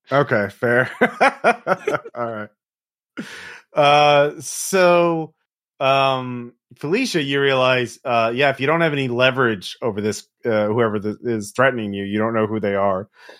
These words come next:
or how they burned that ship or even they actually burned that ship. Um,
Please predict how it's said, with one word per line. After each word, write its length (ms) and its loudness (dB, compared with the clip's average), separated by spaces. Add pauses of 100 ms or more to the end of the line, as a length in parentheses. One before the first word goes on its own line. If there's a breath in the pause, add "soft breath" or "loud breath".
(680 loud breath)
or 140 6
how 220 4
they 140 4
burned 280 2
that 140 0
ship 260 2
or 120 -2
even 140 -4
they 160 -4
actually 320 0
burned 240 -10
that 120 -18
ship. 240 -10 (1400)
Um, 460 -8